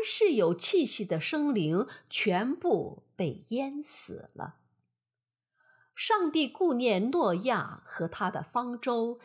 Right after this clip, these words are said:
下令停雨，霎时风吹云散，水势消退。七月十七日，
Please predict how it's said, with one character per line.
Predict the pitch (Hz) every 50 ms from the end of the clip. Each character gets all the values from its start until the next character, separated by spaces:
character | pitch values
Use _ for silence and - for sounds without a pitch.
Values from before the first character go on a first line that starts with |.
| - _
下 | - - - 392 330 240 196
令 | 208 233 202 160 143 135
停 | 131 - - - 202 165 180 233 294 330
雨， | 277 214 139 - - - 131 - - _ _ _ _ _ _ _ _ _ _ _ _ -
霎 | - - 208 185
时 | 160 - - - 143 131 147 160 190 - - - - _ _
风 | - - - 349 330 311 311 320 320 311
吹 | - - - - 311 302 285 277 277 269 269 -
云 | 175 151 135 127 156 196 226
散， | - - 285 226 175 - - - - - _ _ -
水 | - - - 226 185 147 139 - -
势 | - - - 269 208 147 143
消 | - - - - 320 302 294 294
退。 | 285 - - - 254 147 - - - _ _ _ _ _ _ _ _ _ _ _ _ _ _ _ _ _ _ _ _ _ _ _ _ _ _ _ _ _ _
七 | - - - - 330 339
月 | 330 311 302 233 185
十 | 170 - - - 185 185 233
七 | 233 - - - 311 302 302
日， | 294 294 277 185 147 127 - -